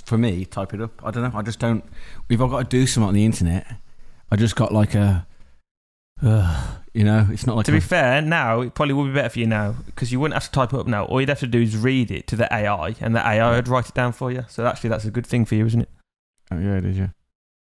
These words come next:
Speaker 2: So you,
Speaker 1: Might
Speaker 2: uh,
Speaker 1: well.
Speaker 2: so you with, you like A I then, or not?
Speaker 1: Do I like A I? Yeah, I mean, I don't have a problem with A I. It sure
Speaker 2: Well,
Speaker 1: helps.
Speaker 2: it does, but there's, you know, there's prob-, could be
Speaker 1: In the
Speaker 2: problems in the
Speaker 1: future
Speaker 2: future,
Speaker 1: and
Speaker 2: couldn't
Speaker 1: that.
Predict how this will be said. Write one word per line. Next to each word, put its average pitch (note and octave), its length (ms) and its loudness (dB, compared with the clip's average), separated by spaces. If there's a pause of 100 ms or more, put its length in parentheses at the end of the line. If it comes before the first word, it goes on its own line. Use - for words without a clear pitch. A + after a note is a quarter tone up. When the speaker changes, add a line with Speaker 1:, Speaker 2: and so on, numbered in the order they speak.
(160)
Speaker 2:
So A#2+ 80 2
you, B2 140 6
Speaker 1:
Might - 140 4
Speaker 2:
uh, - 120 4
Speaker 1:
well. F2 160 -2
Speaker 2:
so - 160 -6
you B2+ 120 0
with, B2 220 -4
you A#2+ 80 -2
like B2+ 240 2
A G2+ 100 -6
I F#2 180 -8
then, G2 220 -12
or G#2 120 -10
not? G2+ 160 -10 (840)
Speaker 1:
Do D3+ 140 4
I - 20 4
like C#3+ 220 2
A B2+ 180 2
I? B2+ 180 4
Yeah, C#3+ 340 4
I C3+ 40 2
mean, A2+ 120 4
I G2+ 200 4
don't G2 200 0
have - 20 -
a F#2 40 2
problem F#2+ 380 2
with F2+ 120 4
A E2+ 140 2
I. E2+ 200 2
It G2 100 0
sure F#2+ 140 -4
Speaker 2:
Well, B2 320 4
Speaker 1:
helps. - 300 -2 (380)
Speaker 2:
it A#2 140 -10
does, A2 320 -2
but A2+ 380 -6 (180)
there's, A2+ 340 -4 (120)
you A#2 120 2
know, G2+ 180 0 (280)
there's A2 140 -16
prob-, - 380 -4
could C#3+ 140 -2
be A#2+ 40 -2
Speaker 1:
In A#2 40 2
the A2 40 4
Speaker 2:
problems A2 240 6
in A2+ 60 8
the A2 40 6
Speaker 1:
future G#2 160 2
Speaker 2:
future, F2+ 40 4
Speaker 1:
and F2 80 4
Speaker 2:
couldn't E2 160 4
Speaker 1:
that. - 40 0